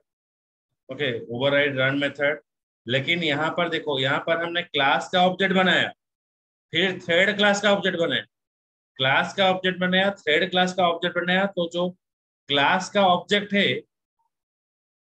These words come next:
थ्रेड क्लास का ऑब-, जो ऑब्जेक्ट में as a parameter के हिसाब से पास किया। तो जैसे कि ये वाला जो क्लास का ऑब्जेक्ट है, आप मल्टीपल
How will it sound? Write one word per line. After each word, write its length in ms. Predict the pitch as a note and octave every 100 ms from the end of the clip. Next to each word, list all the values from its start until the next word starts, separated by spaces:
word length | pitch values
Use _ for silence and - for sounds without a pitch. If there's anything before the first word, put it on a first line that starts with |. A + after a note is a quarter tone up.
| _ _ _
थ्रेड 320 | - E3 G3 G3
क्लास 280 | G3 G3 G3
का 180 | G#3 G3
ऑब-, 340 | D#3 D#3 D#3 _ _
जो 100 | D3
ऑब्जेक्ट 500 | F3 D#3 C#3 F#3 F#3+ - -
में 120 | E3+ G3
as 260 | D#3+ D#3
a 60 | F#3
parameter 520 | F3+ D3+ D#3+ E3+ D#3+ E3+
के 140 | E3
हिसाब 240 | D#3+ D3+ C3+
से 100 | -
पास 280 | C3 A#2 -
किया। 200 | _ _ _ _ _ _ _ _ _ _ -
तो 60 | D#3+
जैसे 320 | E3+ E3+ A3
कि 120 | G#3+ A3+ G#3+
ये 160 | E3 F#3
वाला 220 | G3 G3+ G3
जो 140 | G3+ G3+
क्लास 340 | D#3+ F3+ -
का 100 | G3+
ऑब्जेक्ट 440 | F#3 F3 F#3 F#3 F#3
है, 280 | D#3 B2+ - _ _ _ _ -
आप 280 | C#3+ E3 D3+
मल्टीपल 640 | D3 E3 - G#3 G#3 A3+